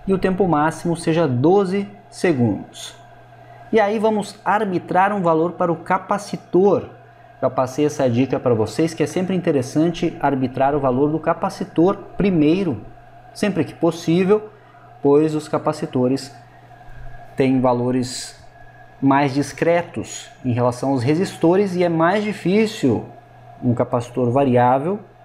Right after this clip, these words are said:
ainda mais que hoje em dia é mais difícil de obter aquele componente trimmer, que varia a capacitância.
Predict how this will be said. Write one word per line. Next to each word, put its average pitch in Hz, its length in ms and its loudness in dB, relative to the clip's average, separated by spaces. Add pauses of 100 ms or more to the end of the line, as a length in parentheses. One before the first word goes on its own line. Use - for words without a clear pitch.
(540)
ainda 123 220 4
mais 127 240 2
que 147 100 -2
hoje 139 140 2
em 139 40 4
dia 127 200 4
é - 20 0
mais 143 240 2
difícil 139 440 -4
de 131 80 4
obter 139 420 0
aquele 143 240 0
componente 135 680 -2 (240)
trimmer, 180 520 0 (400)
que - 100 -4
varia 120 320 2
a 123 40 0
capacitância. 123 1000 -4